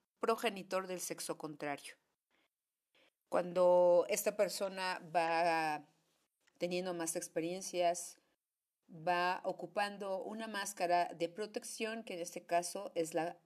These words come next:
la máscara del control. Eh, utiliza en su vocabulario palabras como separado, como disociado,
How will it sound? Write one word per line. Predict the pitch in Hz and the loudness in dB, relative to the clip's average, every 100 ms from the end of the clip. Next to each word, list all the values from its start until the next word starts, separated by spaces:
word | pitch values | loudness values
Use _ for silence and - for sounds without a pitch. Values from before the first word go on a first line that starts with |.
| _ | _
la | - 170 | -12 -8
máscara | 170 175 - 170 160 | -4 -2 -2 -2 -2
del | 160 | -4
control. | 156 151 151 147 151 - _ _ _ _ _ _ _ _ _ _ _ _ _ _ _ _ _ _ _ _ _ _ _ _ | -8 -12 -10 -10 -10 -14 _ _ _ _ _ _ _ _ _ _ _ _ _ _ _ _ _ _ _ _ _ _ _ _
Eh, | - 185 175 165 160 160 156 151 - _ _ _ _ | -6 0 4 4 2 -2 -4 -8 -12 _ _ _ _
utiliza | 147 214 240 247 285 | -4 -2 0 2 2
en | |
su | 277 | 0
vocabulario | 214 202 196 175 185 202 214 214 208 | -2 -2 -2 -2 0 2 2 0 -4
palabras | 202 170 175 175 175 175 | 2 4 6 8 6 4
como | - 170 165 165 165 | 0 -2 -2 -2 -4
separado, | 170 160 151 151 165 175 175 165 165 - | -4 -6 -4 -2 2 2 2 2 0 -4
como | - 147 139 143 | -12 -10 -8 -6
disociado, | 147 - 139 - 165 160 165 156 151 | -8 -10 -10 0 2 2 0 0 -2